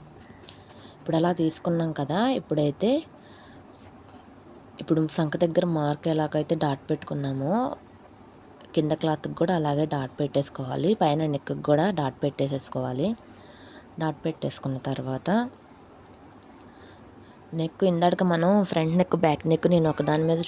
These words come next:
చూసుకున్నాను కదా ఐడియా కోసం. నేను ఇప్పుడు అదే పెట్టి ఎంత వాటికి ఉందనేది నేను ఇప్పుడైతే మార్క్ చేసుకొని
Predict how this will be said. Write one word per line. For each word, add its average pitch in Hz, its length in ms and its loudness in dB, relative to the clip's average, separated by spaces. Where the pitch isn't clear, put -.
చూసుకున్నాను 156 440 -4
కదా 160 200 0
ఐడియా 147 340 0
కోసం. 190 560 -4
నేను 170 180 2
ఇప్పుడు 175 440 4
అదే 160 260 4
పెట్టి 208 600 2
ఎంత 160 240 0
వాటికి 160 300 0
ఉందనేది 143 500 -4
నేను 185 200 2
ఇప్పుడైతే 147 400 -2
మార్క్ 151 560 -4
చేసుకొని 151 500 -4